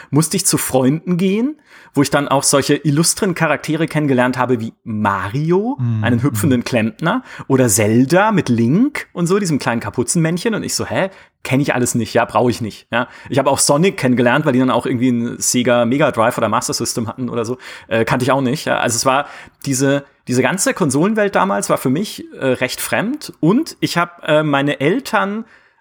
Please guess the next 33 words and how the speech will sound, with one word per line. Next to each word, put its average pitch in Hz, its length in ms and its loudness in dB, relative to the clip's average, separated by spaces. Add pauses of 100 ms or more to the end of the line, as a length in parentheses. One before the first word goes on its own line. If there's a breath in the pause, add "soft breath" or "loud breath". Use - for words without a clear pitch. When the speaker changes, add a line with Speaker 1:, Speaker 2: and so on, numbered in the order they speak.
(120)
Speaker 1:
angebettelt 190 960 0
tatsächlich, - 920 -4 (340)
dass 147 200 0
sie 196 100 4
mir 175 320 2
einen 143 240 2
Gameboy 131 640 2
kaufen 117 680 0
oder 123 240 0
mir 131 160 2
erlauben, 127 440 2
einen 127 280 0
zu 135 140 -4
kaufen. 135 580 -2 (340 loud breath)
Und 147 140 0
meine 147 200 2
Eltern 196 320 2
haben 202 140 0
immer 185 160 0
gesagt, 165 320 0
„Nee, 151 80 0
das 127 160 -2
kriegst - 340 -4
du 233 60 2
nicht, 277 400 -2 (480)
weil 135 380 2
das 220 120 0
ist - 120 -2
schlecht - 200 0
für - 120 -2
die 160 120 -2
Augen.“ 185 380 -2
Speaker 2:
<laughs> 175 80 2